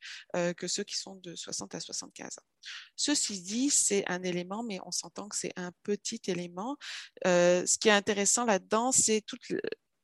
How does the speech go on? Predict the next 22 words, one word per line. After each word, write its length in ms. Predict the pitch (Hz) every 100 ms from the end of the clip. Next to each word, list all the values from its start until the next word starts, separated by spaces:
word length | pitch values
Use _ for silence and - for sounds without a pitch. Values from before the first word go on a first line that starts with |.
| - _
la, 220 | 185 180
la, 240 | 175 175
la 160 | 170 180
dynamique 580 | 175 196 190 196 226 190
de 200 | 185 180
différence 520 | 180 214 208 208 -
homme-femme 440 | - 190 - 214 240
et 60 | -
situation 480 | - - 185 175 196
conjugale. 500 | - 180 - - - - - - - - -
Euh, 280 | 190 180 180 -
il 80 | 190
y 60 |
a 100 | 226
différentes 560 | 247 202 196 220 202 214
études 360 | 202 185 254 -
qui 80 | 214
ont 40 |
montré 400 | 185 185 - 233 220
à 80 |
quel 200 | 185 185
point, 460 | 175 - 208 220 226